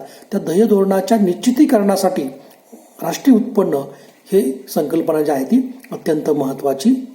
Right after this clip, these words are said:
आहे. म्हणून त्या ठिकाणी आर्थिक सिद्धांतात राष्ट्रीय उत्पन्नाच्या संकल्पनेला महत्त्वाचे स्थान जे आहे, ते स्थान प्राप्त झालेलं आपल्याला दिसून येतं. आणि साहजिकच आता तुम्हाला जसं सांगितलं की, राष्ट्रीय उत्पन्नाचा अभ्यास जो आहे,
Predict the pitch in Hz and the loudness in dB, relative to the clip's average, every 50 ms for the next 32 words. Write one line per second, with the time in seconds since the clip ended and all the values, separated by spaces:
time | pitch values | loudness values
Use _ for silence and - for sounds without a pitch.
0 | - - 151 160 143 123 - - - - - _ _ - - 233 277 226 - - | -12 -10 -6 -6 -6 -6 -6 -10 -18 -20 -20 _ _ 2 4 4 6 6 4 2
1 | 160 156 160 165 160 165 151 135 143 139 - - 262 262 - 220 - 135 139 156 | 0 0 0 0 0 0 0 0 -2 0 0 0 0 0 0 -2 -2 0 -2 -2
2 | 160 175 - 156 127 131 - - - - - - - - - 147 160 - - - | -2 0 -2 -2 -2 -4 -6 -12 -18 -20 -20 -20 -18 -8 -6 -6 -6 -6 -4 0
3 | - 240 226 202 - - - - - 196 185 185 185 180 180 - 262 - 226 202 | 2 4 4 4 2 -2 -8 -6 -4 -2 0 0 0 0 2 0 2 2 2 2
4 | 180 - 180 175 175 180 175 175 143 123 127 - - - - - - - _ - | 2 2 2 2 2 2 0 0 0 -2 -2 -6 -10 -16 -20 -20 -20 -20 _ -6
5 | - 143 143 143 143 156 151 147 147 - - - - 165 170 170 165 160 143 135 | -4 -4 -2 -2 0 0 0 0 0 -4 -4 -2 0 0 0 0 0 -2 -2 -4
6 | 131 131 - - - _ _ _ - 160 156 156 151 185 233 - - - - _ | -6 -8 -10 -14 -20 _ _ _ -4 -2 0 0 -2 -4 -6 -10 -14 -20 -20 _
7 | _ _ _ - - - 170 151 147 147 143 - 139 135 135 - - 135 135 139 | _ _ _ -16 -6 -2 -2 0 0 -2 -2 -2 -2 -2 -2 -4 -4 -4 -4 -2
8 | 131 131 135 131 127 - 143 143 208 254 - - - - - - _ _ - 143 | -2 -2 -2 -2 -2 -2 -2 -2 -2 -4 -6 -10 -18 -20 -20 -20 _ _ -10 -8
9 | 143 - - 147 139 147 - - - - 151 143 139 - 151 117 - - - - | -8 -4 -2 -4 -4 -4 -6 -14 -10 -4 -2 -2 0 0 -2 -4 -4 -8 -16 -20
10 | - - - - _ - 147 147 151 147 143 143 143 143 - - - - - 151 | -20 -20 -20 -16 _ -8 -4 0 0 0 0 -2 -4 -10 -16 -20 -12 -6 -4 -2
11 | 143 135 - - 170 160 - - - - 151 156 151 143 156 - - - 147 143 | -2 -2 -2 -2 -2 -2 -2 -4 -4 -4 -4 -2 -2 -2 -4 -4 -4 -6 -4 -4
12 | - - 147 127 - - - - - _ _ - - 165 160 147 139 - - - | -4 -6 -6 -8 -10 -12 -20 -20 -20 _ _ -6 -2 0 0 0 0 -2 -2 0
13 | 220 196 - - - - 185 180 185 185 - 240 - - - - 190 180 - - | 0 0 0 -2 -4 -6 -4 -2 0 2 2 2 2 0 0 0 0 0 0 -2
14 | 147 127 120 120 120 - - - | -4 -4 -4 -6 -12 -16 -20 -20